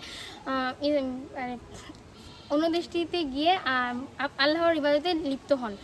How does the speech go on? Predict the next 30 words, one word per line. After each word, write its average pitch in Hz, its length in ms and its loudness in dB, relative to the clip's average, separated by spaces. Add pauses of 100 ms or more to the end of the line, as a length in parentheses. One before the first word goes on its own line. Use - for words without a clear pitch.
(240)
অন্য 277 120 0
দেশে। 262 300 -6 (120)
তারপর 349 340 6
লোকটি, 311 560 2
আহ, 269 220 0
হ-, 285 280 -2
একশো 269 200 -4
জনকে 311 500 -2
হত্যা 285 240 0
যে 294 100 0
করেছে, 285 280 0
সেই 302 180 -2
লোকটি, 285 280 0
উম, - 720 -6 (180)
আহ, 269 260 2 (380)
মানে 277 200 0
অন্য 294 260 4
দেশে 349 180 4
যাওয়ার 277 260 8
জন্য 294 240 8
যখন 285 280 2
যাচ্ছিল, 262 420 0
আহ, 302 320 2
রাস্তায় 269 440 2
তিনি, 339 300 0
আহ, 311 60 0 (960)
রা-, 269 460 2
মানে 269 200 0
রাস্তায় 285 300 0
তিনি 349 180 0